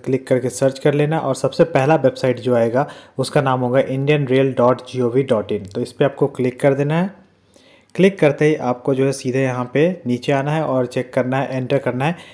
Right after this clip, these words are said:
एंटर पीएनआर नंबर। आपका जो पीएनआर नंबर दस डिजिट का होता है, वो जो है आपको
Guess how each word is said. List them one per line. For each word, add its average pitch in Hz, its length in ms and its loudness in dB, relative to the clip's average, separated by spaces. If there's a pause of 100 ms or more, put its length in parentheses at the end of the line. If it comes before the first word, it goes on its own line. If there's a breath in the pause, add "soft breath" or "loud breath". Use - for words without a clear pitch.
(160 loud breath)
एंटर 143 360 4
पीएनआर 139 540 0
नंबर। 98 400 -4 (200)
आपका 131 280 0
जो 143 160 2
पीएनआर 135 380 0
नंबर 127 280 0
दस 131 280 0
डिजिट 123 240 -4
का 131 120 4
होता 127 220 2
है, 143 120 2
वो 123 260 0
जो 131 100 0
है 127 100 4
आपको 143 300 2